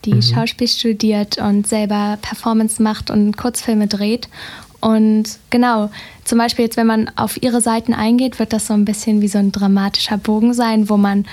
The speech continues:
Speaker 1: am Anfang über die Entstehung der Performance etwas sieht, ähm, genau, dann im Mittelteil Texte und halt Fotos und am Ende halt auch ein Video davon.
Speaker 2: Mhm.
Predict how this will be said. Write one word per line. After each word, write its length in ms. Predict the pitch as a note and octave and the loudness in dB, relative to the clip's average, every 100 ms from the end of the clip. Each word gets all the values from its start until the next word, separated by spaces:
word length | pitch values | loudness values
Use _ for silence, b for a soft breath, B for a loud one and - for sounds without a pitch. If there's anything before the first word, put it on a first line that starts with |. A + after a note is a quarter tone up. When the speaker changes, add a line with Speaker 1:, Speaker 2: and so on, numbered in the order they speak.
| B B | B B
Speaker 1:
am 160 | - A3+ | -2 0
Anfang 340 | A3+ - A3+ | 0 2 2
über 160 | A3+ G#3+ | 2 2
die 140 | G#3+ | 2
Entstehung 460 | G#3 G#3 - C4+ C4 | 2 0 2 2 4
der 120 | A#3 | 2
Performance 640 | A3 A3 - A3 G#3+ G#3+ G#3+ | -2 -6 -2 0 2 0 -2
etwas 320 | - G#3+ - | -4 -4 0
sieht, 320 | G#3+ G#3 G#3+ B B B B B - | 0 0 -2 B B B B B -6
ähm, 720 | - G#3 G3+ G3+ G3+ G3+ G3+ - b b b b | 0 2 4 4 4 2 0 -6 b b b b
genau, 340 | - G#3 G3+ G3 | 0 2 2 0
dann 300 | G3+ G3 G#3 | 0 0 0
im 380 | C4 G3+ G3+ B3+ | 2 2 2 2
Mittelteil 720 | G#3+ G#3+ G#3+ - A3 G#3+ G#3+ | 0 0 -2 -2 -2 0 -2
Texte 760 | - - A#3 - - G#3+ G#3+ A3+ | -4 -6 -6 -8 -4 -2 0 0
und 240 | A#3 G#3 | 0 0
halt 180 | G#3+ G3+ | 0 -4
Fotos 580 | - A3 G#3+ - A#3+ - | -4 -4 -4 -4 -4 -4
und 300 | - G#3+ G#3+ - - - - - | 0 0 -2 -14 -20 -20 -14 -2
am 160 | G#3+ | 0
Ende 340 | G#3+ A3 A3 - | 2 2 2 0
halt 160 | G#3+ | -4
auch 220 | - G#3 | -4 -6
ein 260 | - G#3+ G#3 | -2 0 2
Video 380 | A3+ G3+ F#3 F3+ | 2 2 0 0
davon. 540 | F#3 F3 - F#3 F#3+ - - - - - - | -4 -6 -4 -2 -2 -4 -16 -20 -20 -6 2
Speaker 2:
Mhm. 340 | C3 B2 C#3 | 4 4 0